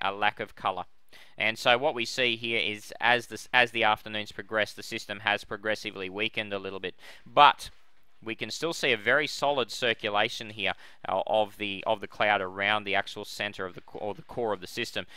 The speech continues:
Is, uh, certainly a good curved banding coming through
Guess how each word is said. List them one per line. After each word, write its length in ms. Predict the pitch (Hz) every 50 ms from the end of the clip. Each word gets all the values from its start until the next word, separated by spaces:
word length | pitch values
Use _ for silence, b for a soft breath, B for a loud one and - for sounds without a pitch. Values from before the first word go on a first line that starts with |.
| B B B B - -
Is, 240 | - 101 95 - -
uh, 220 | 85 85 69 -
certainly 500 | - - 147 160 165 123 139 127 110 - B B B B B
a 140 | - 95 98
good 320 | 101 104 120 131 127 -
curved 400 | - - 127 113 113 104 - -
banding 360 | 101 101 104 104 104 104 104
coming 340 | 101 - 110 101 101 95 98
through 320 | - - 107 101 101 98